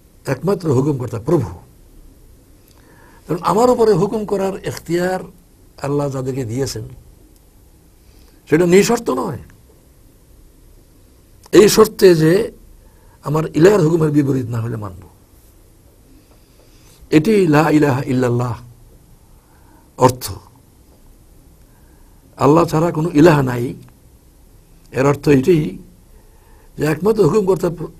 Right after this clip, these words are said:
প্রভু তিনি। আর যত হুকুমকর্তা আমার আছে, তাদেরকে আমি তার অধীনে মানি, তার হুকুম পালন করার জন্য মানি, তার হুকুম অমান্য করার জন্য মানি না।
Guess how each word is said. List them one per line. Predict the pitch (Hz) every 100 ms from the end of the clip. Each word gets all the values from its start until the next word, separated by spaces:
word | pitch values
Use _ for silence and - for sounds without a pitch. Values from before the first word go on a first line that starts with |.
| -
প্রভু | 139 156 170
তিনি। | - 151 151 202 - - _ _ _ _ _ _ _ _ _ _ _ _ _ - - - - - - - - - - - -
আর | - 185 214
যত | 220
হুকুমকর্তা | 196 254 240 240 220
আমার | 190 180
আছে, | 156 - 185 - - - - - - - - - _ -
তাদেরকে | - 156 175 175
আমি | 160 180
তার | 175 175
অধীনে | 175 156 220 208
মানি, | 151 123 117 - - - - _ - - - - - - - -
তার | 147 180
হুকুম | 160 202
পালন | 170 180 180
করার | 208 240
জন্য | 226 190
মানি, | 165 151
তার | 156 165
হুকুম | 190
অমান্য | 233 226 294
করার | 262 226
জন্য | 208 180
মানি | 156
না। | 113